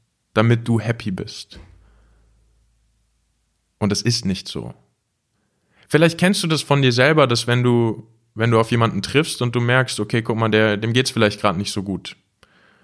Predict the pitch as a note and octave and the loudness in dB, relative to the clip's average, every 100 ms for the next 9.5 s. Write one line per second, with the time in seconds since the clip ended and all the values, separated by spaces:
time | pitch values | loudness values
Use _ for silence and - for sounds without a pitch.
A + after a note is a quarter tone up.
0 | _ _ _ _ _ _ _ _ _ _ | _ _ _ _ _ _ _ _ _ _
1 | _ _ _ _ _ - G#2 G2+ F2+ - | _ _ _ _ _ -4 -2 0 -2 -6
2 | A2+ A#2+ G#2+ G#2 G#2 G#2 A#2 G#2+ G2+ G#2+ | -2 -2 0 -2 0 0 2 2 0 0
3 | G2+ A2 - B2 A#2 A2+ A2+ A2+ A2+ A#2+ | 0 0 0 0 0 0 0 0 0 0
4 | A#2+ G#2+ G#2+ G#2 - _ _ _ _ _ | 0 -2 -2 -6 -10 _ _ _ _ _
5 | _ _ _ _ _ _ _ _ B2 F3 | _ _ _ _ _ _ _ _ 2 2
6 | E3 F3+ D#3+ - F#3 E3 C#3+ D3 F3 C#3 | 4 4 2 0 -2 0 2 2 2 0
7 | B2+ B2+ A#2+ A#2+ A#2+ A#2+ A2+ A#2 A#2+ A#2+ | 2 0 0 0 2 0 -2 2 2 2
8 | A2 G#2 - - G2 G#2 - - F#2+ G#2 | 0 -4 -4 -6 -4 -4 -4 -4 0 2
9 | A#2+ A2+ G2+ - - | 2 0 -4 -8 -20